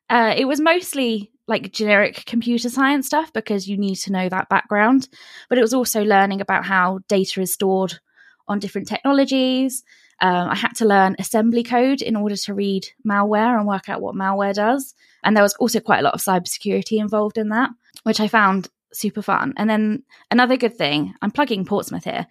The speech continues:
and I didn't mean to, but University of Portsmouth have a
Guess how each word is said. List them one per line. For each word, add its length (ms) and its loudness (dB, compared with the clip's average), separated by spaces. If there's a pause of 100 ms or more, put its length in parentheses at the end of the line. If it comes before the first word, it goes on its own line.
(280)
and 100 -4
I 40 0
didn't 180 0
mean 180 0
to, 320 -4
but 240 0 (200)
University 460 2
of 80 -6
Portsmouth 340 -2
have 180 -6
a 400 0